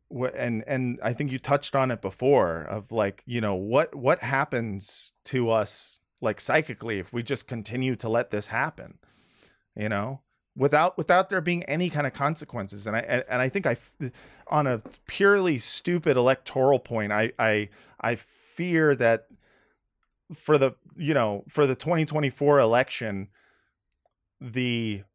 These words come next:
idea of people either skipping or voting Trump or whatever, like, uh, you know, this is not something that I endorse. I'm not saying go vote Trump, but I, I, like, n-, now more so than ever do I understand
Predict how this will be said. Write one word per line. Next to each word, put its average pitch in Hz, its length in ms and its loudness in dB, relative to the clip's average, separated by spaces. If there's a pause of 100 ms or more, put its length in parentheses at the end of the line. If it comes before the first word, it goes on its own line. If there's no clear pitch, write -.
(760)
idea 143 540 2
of 131 300 -2
people 127 500 2
either 135 220 2
skipping 175 540 0
or 123 220 2
voting 127 400 2
Trump 143 540 -2
or 175 160 2
whatever, 185 500 2 (400)
like, 127 420 2 (540)
uh, - 200 -10 (180)
you 156 140 0
know, 123 80 0
this 139 180 -4
is 160 100 -4
not 165 240 0
something 151 440 0
that 120 120 4
I 139 200 2
endorse. 127 580 0
I'm 139 120 0
not 143 280 0
saying 135 400 0
go 139 220 6
vote 139 340 2
Trump, 151 500 -2 (200)
but 156 120 4
I, 147 180 0 (280)
I, 143 60 6
like, 151 400 2
n-, 147 260 -4 (120)
now 151 440 4
more 196 240 4
so 180 220 2
than 151 260 2
ever 160 380 4
do 147 240 2
I 143 160 6
understand 135 880 2